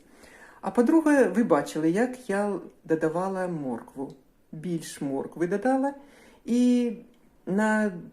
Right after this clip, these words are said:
таку дрібненьку тертушку потерла. Так? І дуже-дуже, дуже-дуже гарна вийшла капуста. А ще й додавала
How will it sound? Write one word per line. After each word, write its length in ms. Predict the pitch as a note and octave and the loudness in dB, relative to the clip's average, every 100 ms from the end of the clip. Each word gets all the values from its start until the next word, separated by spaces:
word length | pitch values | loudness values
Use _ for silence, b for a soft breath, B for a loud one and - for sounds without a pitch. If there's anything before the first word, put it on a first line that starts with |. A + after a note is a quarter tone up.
| _ | _
таку 280 | G#3+ - A3 | -6 -2 -2
дрібненьку 800 | E3+ A#3 A3 E3+ F3 D#3+ D#3 D#3+ | 0 0 0 2 2 0 0 -2
тертушку 600 | - D#3 - C3+ - C#3 | -4 -6 -8 -10 -8 -8
потерла. 600 | C#3 C#3 C#3 C3+ C3+ D3 - _ _ _ | -8 -6 -6 -6 -8 -12 -16 _ _ _
Так? 320 | B3 B3+ B3+ - _ _ _ _ _ _ - | -8 -8 -10 -18 _ _ _ _ _ _ -2
І 420 | D#4+ D#4 D#4 D#4 D#4 - _ _ _ _ - | 0 2 0 -2 -6 -14 _ _ _ _ -10
дуже-дуже, 920 | D#3 C4+ A#3+ A#3 E3+ A3 G#3+ G3+ G3+ - _ _ _ _ _ _ _ - _ _ - - - E3 B B _ - | -4 -2 0 -2 -2 -4 -2 -4 -4 -14 _ _ _ _ _ _ _ -20 _ _ -20 -20 -16 -16 B B _ -16
дуже-дуже 640 | C#3 E3+ F#3 - F3+ F3+ | -10 -6 -4 -4 -6 -4
гарна 420 | F3 E3+ D#3+ D#3 | -4 -2 -2 -2
вийшла 520 | D#3+ D3 B2 - C#3 D#3 - | -2 -2 -2 -4 -6 -8 -12
капуста. 640 | - D3+ - C#3+ - - D3+ - _ b b b b b b b | -6 -6 -6 -14 -12 -8 -8 -10 _ b b b b b b b
А 100 | E3+ | -8
ще 200 | - E4 | 0 2
й 40 | |
додавала 640 | A#3+ F3+ G#3 B3+ A#3 A3+ | 4 2 0 2 2 2